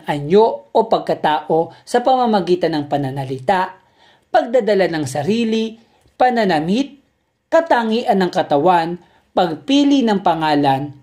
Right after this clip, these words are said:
o iba pa. Ikadalawampu, ang karapatan sa malayang asembleya at pagsapi sa mga samahan. Ang lahat ay may karapatan sa malayang pagtitipon at pagsapi sa mga samahan,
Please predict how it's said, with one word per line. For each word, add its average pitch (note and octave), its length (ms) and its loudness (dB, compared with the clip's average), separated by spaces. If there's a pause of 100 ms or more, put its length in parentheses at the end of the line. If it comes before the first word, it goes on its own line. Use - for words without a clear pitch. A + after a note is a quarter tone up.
(100)
o F3 400 2
iba D3 320 0
pa. C3 320 -2 (1120)
Ikadalawampu, F#3 880 2 (880)
ang C#4+ 240 0
karapatan A3 560 2
sa F#3 160 -4
malayang F#3+ 560 0
asembleya D3+ 880 -2 (180)
at G#3+ 200 -2
pagsapi F3+ 560 0
sa D3+ 140 -4
mga C#3 220 -4
samahan. C#3 720 -6 (920)
Ang C#4+ 240 2
lahat C#4+ 400 2
ay B3+ 80 2
may A#3 160 2
karapatan F3+ 640 2
sa E3+ 160 -4
malayang D#3 480 0
pagtitipon F#3 880 -2 (240)
at C4+ 160 0
pagsapi G3+ 560 -2
sa F#3+ 160 0
mga D3+ 240 -2
samahan, D#3+ 640 -2